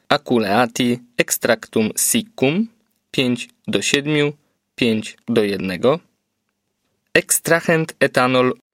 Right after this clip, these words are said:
osiemdziesiąt pięć procent, sto pięćdziesiąt miligram,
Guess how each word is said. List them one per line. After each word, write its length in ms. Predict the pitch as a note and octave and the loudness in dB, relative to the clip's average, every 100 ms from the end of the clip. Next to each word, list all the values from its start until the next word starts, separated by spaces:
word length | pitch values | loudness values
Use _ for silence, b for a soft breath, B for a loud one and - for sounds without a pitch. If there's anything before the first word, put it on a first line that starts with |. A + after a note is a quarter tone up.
| _ - | _ -6
osiemdziesiąt 580 | - E3 B2+ A#2+ A2 | -2 0 0 0 -2
pięć 220 | - F2+ - | -4 -8 -2
procent, 580 | A#2+ C3+ C#3+ C#3 - _ _ - | 0 0 -2 -4 -8 _ _ -8
sto 260 | - F3 | -2 -2
pięćdziesiąt 520 | F3 D3 A#2 B2 A#2 | 0 0 0 0 -2
miligram, 480 | A2+ G#2 A#2 A2+ E2 | 0 0 0 0 -2